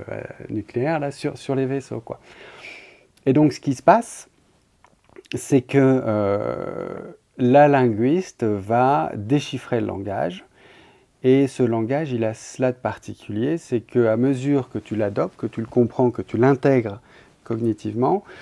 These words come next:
eh bien, il va modifier, euh, ton horizon temporel. À savoir, tu vas avoir accès beaucoup,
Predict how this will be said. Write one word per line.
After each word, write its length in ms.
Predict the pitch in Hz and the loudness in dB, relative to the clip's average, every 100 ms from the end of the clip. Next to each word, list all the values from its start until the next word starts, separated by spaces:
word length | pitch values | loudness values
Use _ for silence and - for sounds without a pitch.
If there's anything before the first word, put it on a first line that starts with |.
| - - - | -20 -12 0
eh 120 | 117 | 0
bien, 440 | 107 135 156 175 | 4 4 4 2
il 220 | 170 127 | 2 2
va 160 | 120 135 | 6 6
modifier, 640 | 143 143 143 - 143 151 - - | 6 4 0 0 -2 -2 -8 -10
euh, 120 | 117 120 | -6 -6
ton 180 | - 120 | -2 0
horizon 320 | 120 120 120 117 | 2 0 -2 -4
temporel. 500 | 123 113 113 98 101 | -4 -4 -4 -4 -6
À 80 | |
savoir, 420 | 98 113 123 139 - | -4 0 2 0 -4
tu 100 | 107 | -2
vas 140 | 113 | 0
avoir 300 | 104 113 104 | 2 -2 -2
accès 460 | 107 - - 120 117 - - _ | -6 -8 -2 -2 -2 -10 -20 _
beaucoup, 260 | 117 120 | -6 -6